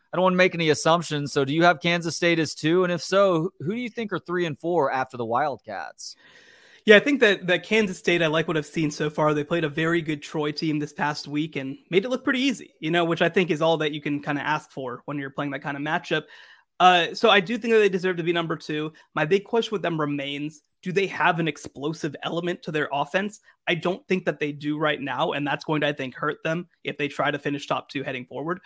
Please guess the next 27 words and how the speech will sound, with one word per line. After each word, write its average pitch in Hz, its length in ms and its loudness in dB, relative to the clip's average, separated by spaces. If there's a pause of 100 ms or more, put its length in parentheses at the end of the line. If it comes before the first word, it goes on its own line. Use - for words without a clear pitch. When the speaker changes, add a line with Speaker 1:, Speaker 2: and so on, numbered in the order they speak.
(260)
Speaker 2:
But 233 100 6
I 240 60 10
do 196 320 -2 (100)
like 180 180 4
what 156 100 -2
I've 139 100 -4
seen 139 220 -4
from 143 180 -4
them. 147 240 -2 (560)
I, 175 100 4
I 165 120 2
mean, 180 280 2
not 208 200 4
to 202 160 4
make 185 200 -2
too 196 140 -2
much 185 240 -2
of 156 60 -8
it, 151 100 -4
but, 147 100 -6
like, 135 200 -6
Kansas 240 340 -4
has 160 160 -6
looked 180 200 -4 (120)
really, 185 340 -2
really 190 280 -4
good 147 440 -2